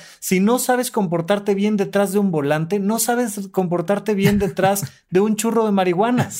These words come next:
Speaker 1: por
Speaker 2: Exactamente.
Speaker 1: decirte cualquier
Speaker 2: Sí.
Speaker 1: ejemplo.
Speaker 2: <laughs> Tú, completamente. Y, y, y de hecho, digo, eh, p-, por ejemplo, uno de estos camaradas, eh, ahorita está teniendo un problema emocional muy fuerte, personal, eh, familiar. Y,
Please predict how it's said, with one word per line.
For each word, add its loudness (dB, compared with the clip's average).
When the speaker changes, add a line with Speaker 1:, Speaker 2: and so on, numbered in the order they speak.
Speaker 1:
por 2
Speaker 2:
Exactamente. -4
Speaker 1:
decirte 0
cualquier 0
Speaker 2:
Sí. 0
Speaker 1:
ejemplo. -4
Speaker 2:
<laughs> -6
Tú, -4
completamente. -2
Y, -4
y, 0
y -2
de 4
hecho, 0
digo, -2
eh, -4
p-, -20
por -2
ejemplo, 0
uno 0
de 0
estos -6
camaradas, -2
eh, -6
ahorita -4
está -6
teniendo -4
un -4
problema -2
emocional -4
muy 0
fuerte, -4
personal, -6
eh, -12
familiar. -4
Y, -6